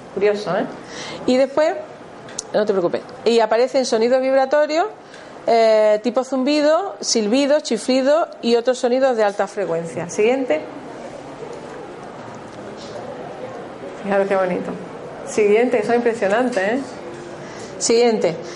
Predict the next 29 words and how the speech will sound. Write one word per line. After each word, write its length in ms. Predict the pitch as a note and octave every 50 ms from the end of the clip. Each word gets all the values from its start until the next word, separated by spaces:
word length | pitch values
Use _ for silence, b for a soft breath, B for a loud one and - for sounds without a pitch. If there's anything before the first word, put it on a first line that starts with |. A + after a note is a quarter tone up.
| B B B B B B -
Esto 180 | - A#3+ A#3+ C#4
ya 220 | C4+ C4+ C4+ C4+
estamos 300 | C4+ C4+ - C4 B3 B3 B3 B3
prácticamente 440 | B3 B3 A#3+ A#3+ B3 A#3+ A#3 A#3 A3
terminando. 760 | G#3+ A#3+ A3+ A3 A3 A3+ C4 D4 D#4+ E4 E4+ F4+ F#4 G4 F4 - - - - - - -
Eh, 480 | - A3 A3 A3 A3 - - A3+ A#3 A#3 -
he, 40 | -
he, 580 | A#3 A#3 A#3 A#3 A#3 A#3 A#3 A3+ A3+ A3+ A3 A3 -
he, 200 | G#3+ A3 A3 A3 -
he 100 | - A3
contado 400 | A3 B3+ B3 B3 B3+ B3 A3+ A3
ejemplos 320 | G#3+ - B3 A#3+ B3+ B3+ B3+
de 60 | B3+
testimonio 500 | B3+ B3+ B3 B3+ C4+ B3+ C4 C4 C#4 C4+
para 160 | C#4 C4+ B3+
que 140 | A3+ A3 G#3+
veáis 260 | G#3 G#3 G#3+ A3+ A3
que 100 | - A3+
es 60 | G#3+
algo 420 | A3+ A3+ A3+ A3+ A#3+ B3+ B3+ B3+ B3+
que 120 | - A3+
muchas 260 | A3 G#3+ G#3+ G#3+ A3+
personas 300 | A3+ B3 A3+ - A#3 A#3
han 80 | A#3+ B3
referido 360 | B3 B3 B3 - A3 A3 A#3
como 120 | A3+ B3
experiencia 480 | B3 B3 A#3+ G#3+ G#3 G3+ G3+ - G3 F#3
propia, 360 | G3 A3+ A#3+ A#3+ A3 G3 F3+
¿no? 140 | G3 A#3 D4